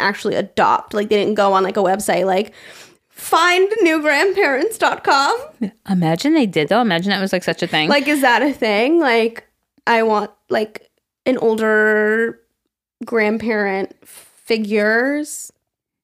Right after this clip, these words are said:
Speaker 1: in my life.
Speaker 2: I don't know. I mean, they have Bumble best friend, and so maybe it is such a thing. I don't know.
Speaker 1: I'm sure they just met them at, like, a restaurant or an
Speaker 2: Yeah,
Speaker 1: event
Speaker 2: I
Speaker 1: or
Speaker 2: mean,
Speaker 1: something.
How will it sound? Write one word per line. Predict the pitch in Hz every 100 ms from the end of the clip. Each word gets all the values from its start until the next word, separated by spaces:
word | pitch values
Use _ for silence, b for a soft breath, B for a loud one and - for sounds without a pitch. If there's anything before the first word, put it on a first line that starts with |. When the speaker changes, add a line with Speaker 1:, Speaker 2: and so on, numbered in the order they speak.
| _
Speaker 1:
in | 254 233
my | 214
life. | 202 185 240 -
Speaker 2:
I | 190
don't | 349 294
know. | 240
I | 285
mean, | 277 254
they | 277
have | 285 196
Bumble | 202 233 214 208
best | 208 190 208 -
friend, | - 202 226 220
and | 185 180 165 127
so | - 202 190
maybe | 196 208 247 262
it |
is | 214 226
such | 226 202
a |
thing. | 226 254 254
I | - 196
don't | 214 202 196
know. | 190 185 208
Speaker 1:
I'm | 277 330
sure | 359
they | 302
just | 247 226
met | 208
them | 214
at, | 202
like, | 175 175
a | 151
restaurant | 160 170 - 208 190 175
or | 160
an | 151 180
Speaker 2:
Yeah, | 508
Speaker 1:
event | 320 208
Speaker 2:
I |
Speaker 1:
or | -
Speaker 2:
mean, |
Speaker 1:
something. | 254